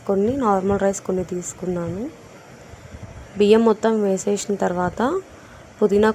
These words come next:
కొంచెం, అలాగే నెయ్యి కొంచెం వేసుకొని,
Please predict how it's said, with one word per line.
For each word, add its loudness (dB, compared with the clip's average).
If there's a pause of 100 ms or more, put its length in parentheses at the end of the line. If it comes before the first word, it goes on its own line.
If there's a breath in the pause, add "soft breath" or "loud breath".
కొంచెం, -2 (580)
అలాగే 2 (100)
నెయ్యి 2 (100)
కొంచెం 0 (140)
వేసుకొని, -4